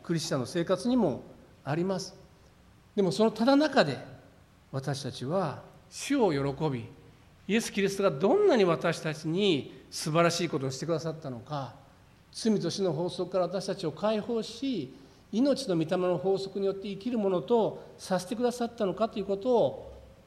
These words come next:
感謝し、御霊の力によって生き生きとした人生を生きることが神様の私たちに対する願いであります。そして神様は実際に私たちが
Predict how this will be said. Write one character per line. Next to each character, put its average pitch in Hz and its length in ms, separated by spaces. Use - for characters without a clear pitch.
感 277 280
謝 143 180
し、 135 380
御 131 80
霊 139 140
の 135 200
力 135 320
に 120 120
よ 113 80
っ - 20
て 175 340
生 127 80
き 240 260
生 - 0
き - 120
と 202 160
し - 100
た 135 140
人 139 220
生 123 200
を 170 400
生 143 60
き 156 140
る 131 80
こ - 140
と 196 160
が 165 280
神 127 220
様 107 280
の 147 380
私 127 280
た 113 100
ち 110 120
に 101 80
対 165 220
す 226 160
る 147 200
願 156 320
い - 20
で 110 300
あ 120 100
り 120 100
ま 120 160
す。 - 140
そ - 140
し 190 60
て 202 80
神 269 160
様 190 180
は 151 60
実 156 360
際 320 100
に 147 180
私 123 300
た 123 80
ち 113 120
が 160 340